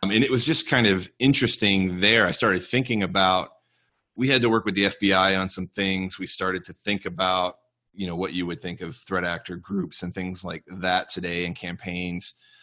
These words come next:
But I really wasn't putting the pieces together too much. It was kinda sounded familiar to me. It, I had flashbacks of,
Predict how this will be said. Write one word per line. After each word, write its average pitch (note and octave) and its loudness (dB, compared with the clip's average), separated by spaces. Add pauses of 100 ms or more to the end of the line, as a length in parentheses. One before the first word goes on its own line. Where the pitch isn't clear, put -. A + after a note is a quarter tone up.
(100)
But G#2+ 4
I A2+ 4
really D3+ 6
wasn't A#2 2
putting A#2 2
the F#2+ -2
pieces A2+ -2
together G2 0
too G#2 0
much. F#2 -2
It F#2 -8
was F#2+ -10
kinda C#3+ 0
sounded C3+ 0
familiar A#2 0
to A#2 -2
me. A2 2
It, F#2+ -4 (100)
I F#2+ -4
had G2 0 (260)
flashbacks A2 2
of, F#2 -4